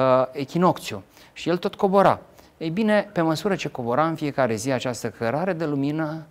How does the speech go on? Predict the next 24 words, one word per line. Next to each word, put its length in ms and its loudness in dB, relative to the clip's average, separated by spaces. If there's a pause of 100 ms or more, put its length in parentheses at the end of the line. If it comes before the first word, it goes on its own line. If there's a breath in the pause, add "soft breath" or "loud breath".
înainta, 720 -4 (240)
înainta, 680 -4 (100)
înainta. 600 -8 (600 loud breath)
Și 120 -20
pe 60 -2
măsură 240 -2
ce 120 -2
am 80 2
apropiat 420 2
de 60 0
hramul 300 2
bisericii, 720 -6 (320)
care 560 2
este 260 -2
Sfânta 360 2
Cruce 400 0
și 100 -8
care 200 0
este 160 -4
în 60 -2
apropierea 420 0
echinocțiului 540 -10
de 60 -10
toamnă, 400 0